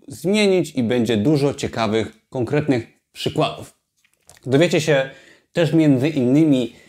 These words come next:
jaka jest szkodliwość złych przekonań, jeżeli chodzi o zarabianie pieniędzy, ale nie tylko. No i dowiecie się też, jak swoje przekonania zmieniać, żeby mieć efekty w życiu.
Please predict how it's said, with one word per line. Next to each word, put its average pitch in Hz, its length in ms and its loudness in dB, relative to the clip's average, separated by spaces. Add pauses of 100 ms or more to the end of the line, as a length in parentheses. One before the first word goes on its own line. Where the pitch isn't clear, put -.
(160)
jaka 151 340 -2
jest 131 380 -4
szkodliwość 143 880 -2
złych 107 500 -2 (240)
przekonań, 120 560 -2
jeżeli 120 300 0
chodzi 123 340 -4
o 113 120 -4
zarabianie 120 520 0
pieniędzy, 107 440 -2
ale 139 200 -2
nie 135 140 2
tylko. 107 400 -4 (360)
No 196 120 0
i 226 80 4
dowiecie 160 360 2
się 143 200 2
też, 131 320 -4
jak 117 280 -4
swoje 113 300 -2
przekonania 110 840 -2
zmieniać, 175 680 0
żeby 139 260 0
mieć 127 280 -2
efekty - 560 -6 (120)
w 98 140 -8
życiu. 151 360 0